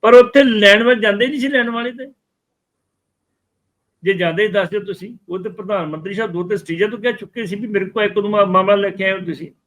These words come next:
ਲੇਕਿਨ ਫਿਰ ਵੀ ਉਸ ਟਾਈਮ ਦੇ ਉੱਤੇ ਪ੍ਰਧਾਨ ਮੰਤਰੀ ਨੇ ਕਾਫੀ ਕੁਛ ਪੰਜਾਬ ਨੂੰ ਦਿੱਤਾ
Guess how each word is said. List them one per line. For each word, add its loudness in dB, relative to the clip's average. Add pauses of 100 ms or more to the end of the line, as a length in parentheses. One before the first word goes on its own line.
(460)
ਲੇਕਿਨ 2
ਫਿਰ 8
ਵੀ 4
ਉਸ 0
ਟਾਈਮ -4
ਦੇ -2
ਉੱਤੇ -2
ਪ੍ਰਧਾਨ -8
ਮੰਤਰੀ -12
ਨੇ -8
ਕਾਫੀ -8
ਕੁਛ -10
ਪੰਜਾਬ -4
ਨੂੰ -10
ਦਿੱਤਾ -8